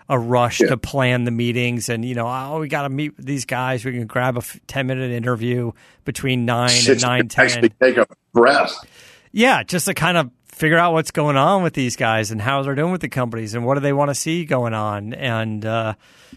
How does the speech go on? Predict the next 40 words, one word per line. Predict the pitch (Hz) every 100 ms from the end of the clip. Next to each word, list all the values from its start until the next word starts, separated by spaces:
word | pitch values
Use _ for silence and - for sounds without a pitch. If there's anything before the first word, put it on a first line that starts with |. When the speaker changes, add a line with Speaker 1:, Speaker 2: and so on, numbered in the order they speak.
| -
Speaker 1:
you | 123
know, | 120
where | 117 117 143
do | 147
they | 143 185
see | - 156 127 117
things | 110 - 135 117
happening | - 113 110 113 110
with | 110 101
electrification | 117 110 - 110 113 120 113 104 120 110 104
and, | 107 104 101 113 -
and | 127 107 101 101
how | 98 123 117
do | 117
they | 113 160
want | 165 123
to, | 113 107 104 120
uh, | 120 139
embrace | 123 110 113 107 98
that? | - 107 98 104 - _ _ _ - _ _
Uh, | 117 110
so | 110 214
I | 214 233
kinda | - 185 156
wanna | 139
go | 120 127
back | 127 127 120
and, | 120 113
uh, | 117 110 110 -
and, | 147 117 120 -
you | 269
know, | 185 - 180
I'm | 185
still | - - 202
down. | 170 190 170
I |
wanna | 151 160
go. | 156 160 160
I | 151
wanna | 147